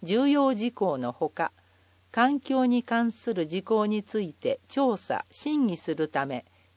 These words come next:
委員の一部を公募します。内容、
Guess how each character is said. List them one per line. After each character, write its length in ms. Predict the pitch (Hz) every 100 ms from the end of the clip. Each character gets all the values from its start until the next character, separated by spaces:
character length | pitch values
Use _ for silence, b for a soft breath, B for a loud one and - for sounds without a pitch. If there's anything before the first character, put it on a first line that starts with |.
| -
委 260 | 254 294 240
員 160 | 170
の 140 | 151 143
一 260 | - 254
部 160 | 208 156
を 80 | 123
公 300 | - 233 214
募 160 | 196
し 180 | - 196
ま 140 | 170
す。 320 | 175 - - _ _ _ _ _ _ _ _ -
内 380 | 196 226 247 233
容、 360 | 220 196 185